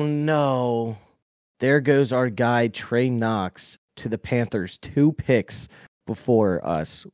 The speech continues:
Imagine if we coulda grabbed him too, along with, um, McCallan Castles. That would've been awesome. But we've got no trade proposals. Makes sense. We're in the sixth round. We're all taking flyers on guys.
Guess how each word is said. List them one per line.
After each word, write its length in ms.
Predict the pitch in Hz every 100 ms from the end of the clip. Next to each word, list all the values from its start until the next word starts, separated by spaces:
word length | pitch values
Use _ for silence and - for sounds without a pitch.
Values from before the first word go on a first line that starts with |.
| -
Imagine 460 | 113 120 123 120
if 100 | 131
we 100 | 139
coulda 400 | 123 127 123 120 - -
grabbed 300 | - 127 127
him 180 | 127 127
too, 280 | - 123 127
along 320 | 117 113 113
with, 180 | 113 98 _ _ _ _ _ _ _ -
um, 420 | 101 95 87 85 -
McCallan 480 | 113 - 117 113 113
Castles. 480 | 117 110 110 113 120
That 160 | 90
would've 140 | 92 92
been 120 | 87
awesome. 380 | 80 87 - - _ _ _ - - - _
But 120 | 120
we've 200 | 117 131
got 240 | 139 135 127
no 240 | 131 139
trade 340 | 135 135 131 120
proposals. 600 | 120 127 120 117 113 120
Makes 280 | 117 107
sense. 260 | 113 104 -
We're 120 | 120
in 100 | 113
the 60 | 101
sixth 320 | - 98 -
round. 280 | 101 98 104
We're 160 | 113
all 80 | 101
taking 300 | - 101 95
flyers 400 | - 92 95 92
on 100 | 92
guys. 380 | 92 90 92